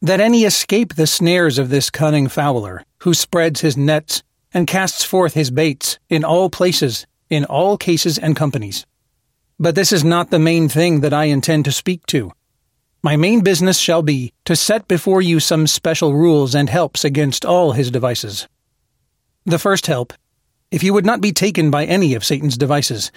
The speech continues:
then walk by rule of the Word of God. He who walks by rule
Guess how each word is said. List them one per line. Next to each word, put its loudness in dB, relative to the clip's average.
then 2
walk 2
by 0
rule 4
of -4
the 0
Word 2
of -6
God. -4
He 0
who 4
walks 2
by 0
rule 2